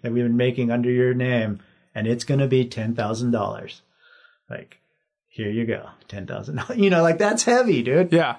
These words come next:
Speaker 1: That's a lot of money for a shop. And it, but he
Speaker 2: And what year was this?
Speaker 1: Well, that was probably, that was probably Northern Exposure. That, that was that. That was Northern Exposure. So that was probably ninety-eight. So I was probably, I was nineteen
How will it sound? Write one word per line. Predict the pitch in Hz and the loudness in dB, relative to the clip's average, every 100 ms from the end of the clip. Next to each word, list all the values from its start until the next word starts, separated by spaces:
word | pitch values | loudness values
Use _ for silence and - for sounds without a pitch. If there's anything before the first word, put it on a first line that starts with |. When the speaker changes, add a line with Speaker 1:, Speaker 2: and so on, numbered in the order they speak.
| _ | _
Speaker 1:
That's | 160 170 | -2 2
a | |
lot | 185 214 226 | 2 4 4
of | 247 | 4
money | 233 233 190 120 101 _ | 4 4 2 0 -4 _
for | 175 | 2
a | 175 | 2
shop. | - 190 165 117 - 127 - _ _ _ _ - | 2 2 2 0 -4 -12 -14 _ _ _ _ -2
And | 135 | 2
it, | 139 - - _ _ _ _ _ | 2 0 -6 _ _ _ _ _
but | 151 | 2
he | 147 202 | 4 6
Speaker 2:
And | 185 | 6
what | 202 | 6
year | 180 240 | 6 6
was | 160 127 | 6 4
this? | 104 - - - | 4 0 -6 -6
Speaker 1:
Well, | 123 | -2
that | 156 | 2
was | 175 - | 2 0
probably, | 135 117 107 101 _ _ _ _ _ _ _ _ _ _ _ | 0 0 -2 -8 _ _ _ _ _ _ _ _ _ _ _
that | 151 180 | 2 2
was | - | 2
probably | 147 127 | 2 2
Northern | 123 131 131 | 4 4 2
Exposure. | 110 - 127 123 110 113 | 0 -2 2 2 2 0
That, | 107 101 | -2 -4
that | 120 | -8
was | 104 98 | -10 -8
that. | 107 104 101 _ _ - | -8 -8 -10 _ _ -6
That | 131 | 0
was | 139 131 | 2 4
Northern | 123 113 | 2 2
Exposure. | 98 - 117 107 101 | -4 -6 -6 -6 -8
So | - 117 | -8 -4
that | 120 | -4
was | 117 | -4
probably | 117 101 | -4 -6
ninety-eight. | 104 101 98 98 98 98 - - _ _ _ _ _ _ _ _ - | -6 -8 -8 -6 -6 -8 -12 -20 _ _ _ _ _ _ _ _ -4
So | 135 | 0
I | |
was | 127 | 0
probably, | 117 107 101 | 0 -4 -2
I | 131 | -2
was | 104 | -2
nineteen | 104 98 - 117 110 | -4 -8 -14 -20 -20